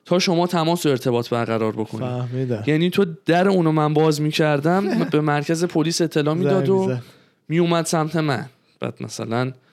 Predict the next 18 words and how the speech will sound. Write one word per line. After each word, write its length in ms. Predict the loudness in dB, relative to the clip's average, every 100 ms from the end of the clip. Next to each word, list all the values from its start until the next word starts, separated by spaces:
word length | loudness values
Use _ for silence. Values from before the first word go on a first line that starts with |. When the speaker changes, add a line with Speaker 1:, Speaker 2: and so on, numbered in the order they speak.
| _ _ _ _ -8
Speaker 2:
بعد 140 | -4
می‌دویدی 440 | -4 0 0 2 0
می‌رفت. 380 | 0 -4 -2
Speaker 1:
دوربینم 500 | 2 2 4 2 2
بالاش 380 | 2 2 2 -2
بود. 200 | -6 -4
Speaker 2:
آره. 80 | -2
Speaker 1:
یعنی 160 | 0 0
یه 180 | 2
دوربین 360 | 2 2 0 -2
چک 280 | 0 -2 -2
می‌کرد 380 | -4 -2 -2 0
که 80 |
حالا 160 | 0 0
چه 180 | 0 0
ماشینیه، 540 | 0 -2 -6 -6 -6
چه 120 | -4
موقعیتیه. 720 | -2 0 0 -2 -2 -6 -8